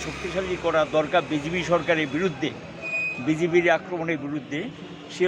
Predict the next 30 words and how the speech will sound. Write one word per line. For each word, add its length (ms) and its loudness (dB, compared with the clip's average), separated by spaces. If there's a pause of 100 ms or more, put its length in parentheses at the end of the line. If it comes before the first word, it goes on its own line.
(100)
অবস্থাতে 460 -2 (300)
তার 220 6
প্রয়াত 360 6
হওয়াটা 400 4 (560)
নিশ্চয়ই 540 0 (720)
আমরা 240 6 (580)
সাংগঠনিকভাবে 840 0 (160)
ক্ষতিগ্রস্ত 520 -4 (100)
হলাম। 220 2 (640)
যাই 200 4
হোক, 180 0 (120)
এখন 200 -2 (100)
সকলে 300 0 (120)
মিলিয়ে 260 -2
সেই 180 -2
দায়িত্ব 280 2
নিতে 220 -2
হবে। 140 2 (100)
সে 80 -2 (120)
যে 80 4 (100)
আদর্শের 380 -4
প্রতি 180 -4
অবিচল 400 0 (120)
ছিল, 160 -2 (580)
সেটা 260 2 (120)
সকলে 380 4
মিলিয়ে 260 4
আমাদের 260 2
হাতে 200 0
হাত 160 6